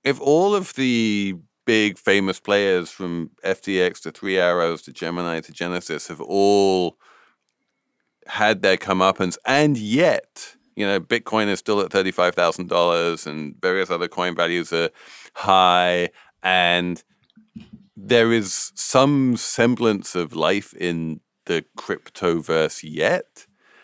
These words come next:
then this is a sign that it's real and it can survive anything, and that which doesn't kill me makes me stronger.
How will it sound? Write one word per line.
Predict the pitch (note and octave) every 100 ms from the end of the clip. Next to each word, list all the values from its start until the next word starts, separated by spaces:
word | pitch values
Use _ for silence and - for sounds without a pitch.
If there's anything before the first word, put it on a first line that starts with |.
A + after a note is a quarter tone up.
| _ _ _
then | G#2+ C#3+ C#3+ C3+ C3+ C3 B2+ _ _ _ _ _
this | - G2+ D3+ D#3
is | D#3 B2
a | A2+
sign | C3 A#2 A2 G#2 G2+ G2 F2
that | F#2+ F2+ F2 - _ _ _ _ _ _ _ _ _
it's | G#2+ F#2+ - F2
real | G2 G#2+ D#2 D#2 E2+
and | F#2+
it | F#2+
can | - F2+
survive | - E2+ F2+ F2 D#2
anything, | F2 G#2 G2 E2 D#2 D#2+
and | E2
that | F2+ C#2
which | D2
doesn't | D#2+ - D2+
kill | D#2
me | D#2 C#2+
makes | B1 -
me | A#1+
stronger. | - B1 B1 -